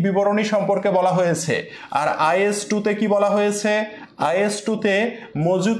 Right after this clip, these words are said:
পণ্য সম্পর্কে বলা হয়েছে। মনে থাকবে ভাইয়া? আইএস টু তে মজুদ পণ্য সম্পর্কে বলা হয়েছে। এখন প্রশ্নে কি বলেছে দেখেন, আইএস টু অনুসারে মজুদ মূল্যায়নের ক্ষেত্রে কোন পদ্ধতি বর্তমানে নিষিদ্ধ?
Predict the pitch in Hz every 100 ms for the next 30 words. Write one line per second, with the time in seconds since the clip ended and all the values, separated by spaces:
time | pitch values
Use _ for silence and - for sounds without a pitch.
0 | 226 208 208 208 214 196 202 196 202 175
1 | 175 170 180 160 156 113 - 131 175 202
2 | 190 202 202 202 208 208 - - - -
3 | 147 196 196 220 196 220 240 254 - -
4 | 147 165 185 226 226 220 208 208 208 196
5 | 202 202 185 180 175 175 147 - - -
6 | - - - 151 202 202 202 202 233 226
7 | 214 214 208 214 180 180 151 135 143 180
8 | 208 208 - 208 208 208 202 139 95 -
9 | - - 143 170 190 220 202 208 208 208
10 | 208 208 214 196 175 147 147 202 214 214
11 | 190 202 202 202 190 190 202 196 202 185
12 | 185 208 160